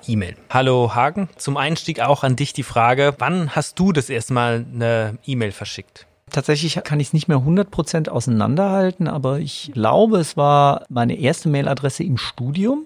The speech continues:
Speaker 2: und die wurde dann auch wirklich, äh, massiv verwendet. Also die Professoren haben Aufgaben geschickt, man hat seine Aufgabenergebnisse darüber geschickt und das war mein erster Kontakt mit einer E-Mail-Adresse. Und danach war wirklich meine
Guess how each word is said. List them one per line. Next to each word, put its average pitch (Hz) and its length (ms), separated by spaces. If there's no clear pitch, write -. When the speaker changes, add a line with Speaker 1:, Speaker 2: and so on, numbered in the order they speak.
Speaker 2:
und 156 120
die 143 80
wurde 160 200
dann 139 140
auch 139 160
wirklich, 160 360
äh, 147 80
massiv 135 400
verwendet. 160 440
Also 120 220
die 120 120
Professoren 123 500
haben 104 120
Aufgaben 127 500
geschickt, 127 340
man 113 120
hat 101 120
seine 101 180
Aufgabenergebnisse 110 840
darüber 113 300
geschickt 113 300
und 120 160
das 160 200
war 127 140
mein 117 200
erster 117 340
Kontakt 127 400
mit 131 140
einer 131 100
E-Mail-Adresse. 151 640
Und 139 260
danach 123 680
war 139 180
wirklich 143 300
meine 127 240